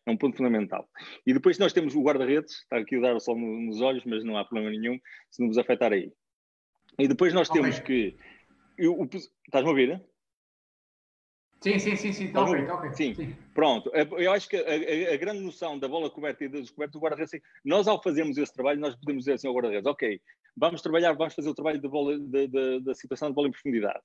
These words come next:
Speaker 1: não é? O controle da profundidade." Então nós temos que saber, ele tem que ter a noção o que é a bola coberta e a bola descoberta.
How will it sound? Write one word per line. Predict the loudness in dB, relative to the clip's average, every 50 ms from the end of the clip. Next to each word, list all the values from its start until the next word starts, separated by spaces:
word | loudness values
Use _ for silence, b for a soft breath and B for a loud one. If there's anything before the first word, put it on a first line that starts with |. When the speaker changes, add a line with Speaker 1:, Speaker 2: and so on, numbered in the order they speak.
| _ _ -2
Speaker 1:
não | 0 2
é? | 2
O | 2
controle | 2 2 2 4 4 4
da | 4
profundidade." | 2 -2 -4 -6 -2 -2 0 -2 -2 -4 -8 -12 _ B B B B B
Então | 0 2 4 4 4
nós | 4 4 4
temos | 2 2 0
que | -2 -10 -12 -2
saber, | 0 2 4 6 4 4 4 2 -4 -10 -14 -20 _ _ _ 2
ele | 2 2 4
tem | 4 2 0
que | 2
ter | 2 2 4
a | 4
noção | 2 0 -2 -2 -2 -2 -2 -2 -6 -10 b b b b b
o | -6 -6 -6 -6 _
que | 2 4 4
é | 6
a | 6
bola | 6 4 4 4
coberta | 2 0 0 0 0
e | -2
a |
bola | -2 -2 -4
descoberta. | -4 -8 -10 -6 -4 -2 -4 -4 -6 -10 -14 -14